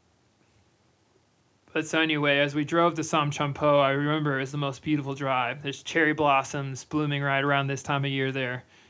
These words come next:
'Cause this is the wild thing, is that I'm giving you guys memories from pretty much exactly a year ago for me.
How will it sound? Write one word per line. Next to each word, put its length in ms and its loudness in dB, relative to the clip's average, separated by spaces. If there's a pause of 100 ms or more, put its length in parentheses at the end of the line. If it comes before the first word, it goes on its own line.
(100)
'Cause 320 -4 (220)
this 140 -2
is 120 -6
the 80 0
wild 380 4
thing, 260 0
is 160 -6
that 220 -6 (260)
I'm 260 -4
giving 300 0
you 100 -6
guys 340 -2
memories 640 -4
from 580 -6
pretty 220 -2
much 240 0
exactly 500 -2
a 40 0
year 300 0
ago 260 -6
for 180 -8
me. 320 -6